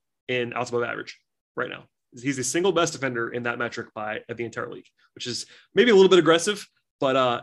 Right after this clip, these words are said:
he is good defensively. And essentially, he's on one of his hot streaks right now. And he had, you know, he had, he had a big hit today, as he does before. He had, he had the home run. Um, and in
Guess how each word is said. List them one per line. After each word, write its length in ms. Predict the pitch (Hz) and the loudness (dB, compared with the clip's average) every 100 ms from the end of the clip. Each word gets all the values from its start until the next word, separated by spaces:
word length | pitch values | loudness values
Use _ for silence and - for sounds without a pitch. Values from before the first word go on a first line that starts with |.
| - | -8
he 180 | 131 147 | -2 0
is 180 | - | -2
good 380 | - 135 180 196 - | -2 -2 -2 -6 -10
defensively. 600 | 160 135 123 131 143 _ _ _ - | -6 -6 -4 -4 -6 _ _ _ -2
And 280 | 143 143 | -2 -2
essentially, 520 | 139 151 170 160 147 156 | -4 -2 0 0 -2 -4
he's 240 | 135 127 | -4 -4
on 120 | 127 | -2
one 100 | 131 | -2
of 40 | 156 | -2
his 80 | |
hot 140 | 180 214 | 0 -2
streaks 160 | 131 | -4
right 100 | - | -10
now. 140 | - - _ - | -12 -18 _ -10
And 160 | 117 | -8
he 80 | 113 | -4
had, 220 | 117 117 | -4 -4
you 140 | 127 117 | -8 -8
know, 40 | |
he 60 | 113 | -8
had, 140 | 110 | -10
he 60 | 113 | -8
had 80 | 113 | -4
a 40 | |
big 140 | 131 131 | -4 -4
hit 180 | 139 | -6
today, 400 | 131 165 185 185 - - - | 2 4 4 2 -4 -20 -12
as 140 | 113 | -12
he 100 | 117 | -10
does 220 | 110 117 | -6 -6
before. 300 | 117 - 165 | -6 -6 -2
He 80 | 143 | -2
had, 120 | 117 98 | -4 -4
he 80 | 120 | -6
had 100 | 107 | -6
the 80 | |
home 160 | 107 113 | -10 -4
run. 440 | 139 165 156 156 - _ - | 0 2 2 -2 -8 _ -6
Um, 400 | 123 123 120 113 _ - | -4 -4 -6 -14 _ -2
and 300 | 139 139 143 _ _ _ _ _ _ | 0 0 -4 _ _ _ _ _ _
in 160 | 135 | -10